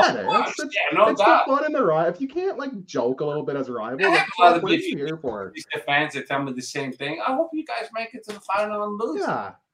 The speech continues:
Speaker 2: And I get it. I don't get upset about that.
Speaker 1: No, it,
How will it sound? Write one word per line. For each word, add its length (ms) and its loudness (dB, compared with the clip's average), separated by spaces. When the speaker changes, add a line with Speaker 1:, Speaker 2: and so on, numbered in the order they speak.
Speaker 2:
And 80 4
I 160 8
get 240 2
it. 180 0
I 60 4
don't 180 -2
get 120 0
upset 300 -6
about 180 -12
that. 100 -16
Speaker 1:
No, 140 4
it, 280 4